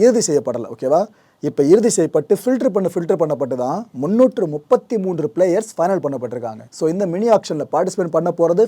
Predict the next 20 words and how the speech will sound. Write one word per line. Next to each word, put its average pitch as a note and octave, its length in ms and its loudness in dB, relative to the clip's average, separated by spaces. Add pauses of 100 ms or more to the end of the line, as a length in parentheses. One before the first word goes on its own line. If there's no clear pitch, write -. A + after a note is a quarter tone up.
ஃபில்டர் A3 460 0
செய்யப்பட்டது F#3 520 2
பாத்தீங்கன்னா E3+ 320 -2 (460)
முன்னூற்று F#3+ 380 0
முப்பத்தி D3+ 360 -2
மூணு D#3+ 220 -6
பேர். C#3+ 200 0 (460)
இதுல D3+ 160 2 (140)
இந்தியன்ஸ் A#3 420 0
எண்ணிக்கை F3 300 -2 (360)
இருநூற்று G#3 400 -2 (100)
பதினான்கு D#3 440 -2
பேர். D#3 160 0 (640)
ஓவர்சீஸ் G#3+ 420 6
பிளேயர்ஸ், C#3 300 0 (100)
அதாவது F3 260 2
வெளிநாடுகளை G#3 480 4
சேர்ந்த E3+ 200 -2
வீரர்கள் F3 320 2
இருப்பாங்களா, D3 320 0